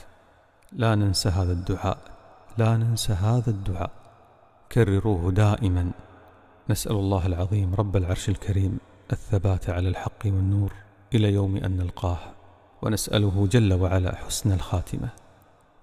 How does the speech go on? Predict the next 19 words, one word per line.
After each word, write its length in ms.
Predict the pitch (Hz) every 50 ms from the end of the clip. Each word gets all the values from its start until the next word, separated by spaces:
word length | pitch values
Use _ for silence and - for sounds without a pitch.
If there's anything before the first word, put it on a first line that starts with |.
| _ _ _ -
اللهم 300 | 117 104 101 87 87 101
يا 120 | 95 92 95
مقلب 460 | 95 92 - - 95 90 92 90 92
القلوب 520 | 90 87 - - 101 95 98 98 90 87
والأبصار 680 | 98 90 92 - - 104 - - - - - 101 95 - - - - - _ _ - - -
ثبت 280 | 104 - - 104 -
قلوبنا 680 | - - - 113 113 113 104 95 92 98 90 92 92 90
على 300 | 87 92 95 92 90 90
دينك. 560 | 85 92 101 101 92 90 87 - - - - - - - - - _ _ _ _ _ _ _ _ _ - 110
اللهم 300 | 104 104 95 92 98 98
لا 120 | 95 95
حول 300 | 92 - - 95 95 92
لنا 300 | 92 92 95 92 92 92
ولا 240 | 90 92 95 92 92
قوة 380 | - - - 107 95 98 95 - -
إلا 320 | - - 104 101 101 95
بك، 320 | 92 104 95 - - - - - - - - - - _ - - _ - -
ولا 320 | 117 113 110 104 90 98
هداية 320 | 101 92 104 98 95 92